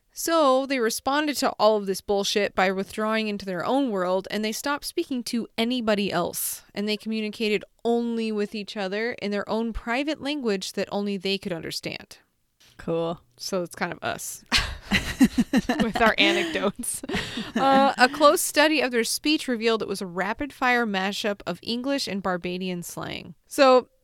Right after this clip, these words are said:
Speaker 1: therapists decided that separating the girls might force them to re-enter the world. Obviously,
Speaker 2: That
Speaker 1: it
Speaker 2: won't
Speaker 1: didn't
Speaker 2: do anything
Speaker 1: work.
Speaker 2: good.
Speaker 1: The girls were sent to separate boarding schools where they retreated into
Speaker 2: Why?
Speaker 1: full-blown catatonia,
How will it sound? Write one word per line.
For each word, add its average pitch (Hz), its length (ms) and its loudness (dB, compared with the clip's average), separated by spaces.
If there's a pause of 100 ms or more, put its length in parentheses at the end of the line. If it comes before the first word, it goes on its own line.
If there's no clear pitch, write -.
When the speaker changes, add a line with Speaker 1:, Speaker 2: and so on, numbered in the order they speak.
Speaker 1:
therapists 302 380 2
decided 240 440 -2 (160)
that 202 200 0
separating 240 460 0
the 247 80 -4
girls 240 360 0
might 190 240 -4
force - 440 -2
them 208 200 -4
to 214 140 -6
re-enter 175 560 -4
the 254 80 -2
world. 262 460 -2 (1200)
Obviously, 180 340 -2
Speaker 2:
That 175 120 6
Speaker 1:
it - 20 2
Speaker 2:
won't 170 160 4
Speaker 1:
didn't - 80 -2 (200)
Speaker 2:
do 160 60 4
anything 160 220 4
Speaker 1:
work. 147 40 -4
Speaker 2:
good. 165 380 0 (220)
Speaker 1:
The 208 80 -6
girls 220 400 2
were 208 140 0
sent 208 340 -4
to 202 120 -4
separate 254 600 -2
boarding 214 340 2
schools 185 460 -8
where 196 100 -6
they 190 140 -4
retreated 254 520 -2
into 214 240 -2
Speaker 2:
Why? 180 240 -2
Speaker 1:
full-blown 277 680 4
catatonia, 233 1000 0